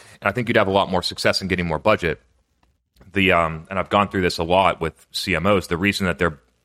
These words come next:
requests for more budget get denied is because there's no business case to support spending more.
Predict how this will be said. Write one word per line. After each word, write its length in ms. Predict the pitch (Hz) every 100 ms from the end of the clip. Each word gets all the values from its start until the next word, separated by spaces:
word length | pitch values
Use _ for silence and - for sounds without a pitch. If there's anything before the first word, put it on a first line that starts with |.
| _ _ _ -
requests 380 | 90 - 92 -
for 160 | 90
more 200 | 85 85
budget 320 | 82 87 82
get 120 | 80 -
denied 360 | 80 113 95
is 60 | 82
because 280 | 85 85 -
there's 180 | 90
no 140 | 104 95
business 400 | - 104 101 -
case 240 | 101 95
to 100 | 95
support 360 | - - 104 -
spending 300 | 101 131 87
more. 280 | 69 71